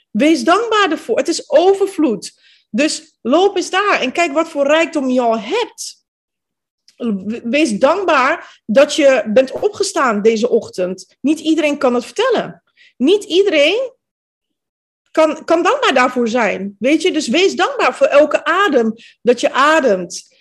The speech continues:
En daarmee beginnen de shifts al. Dus ik zou ook zeggen, schrijf elke avond voordat je naar bed gaat minimaal vijf dingen op waar je dankbaar voor bent. Dat gaat al zoveel shiften.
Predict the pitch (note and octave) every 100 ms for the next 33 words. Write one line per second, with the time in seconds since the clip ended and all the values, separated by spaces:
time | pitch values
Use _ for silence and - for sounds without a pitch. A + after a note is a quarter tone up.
0 | _ _ - C#4 A3+ G#3 F#3 B3+ D#4+ F4+
1 | E4 B3+ D4+ C#4 A3+ A3+ - A3+ - F#3
2 | G3+ A3+ C4+ - C#4+ - D4+ D4+ C4+ C4+
3 | A#3 A#3+ A#3 - B3+ C#4 C#4+ G#3+ A3 A3+
4 | G#3+ G#3+ G#3+ G3+ G3 G3 F3+ F3 F3 F3+
5 | F#3+ A#3 D4 C#4 C#4 A#3 G3+ G#3 G3 G3
6 | G3 F3+ F#3+ G#3 F3 - F#3 D#3+ F#3+ B3
7 | - _ _ _ _ _ - F#3 B3+ G4
8 | A4 G#4 D#4+ C#4 C#4 C4 B3 - E4+ G4
9 | A#4 C#5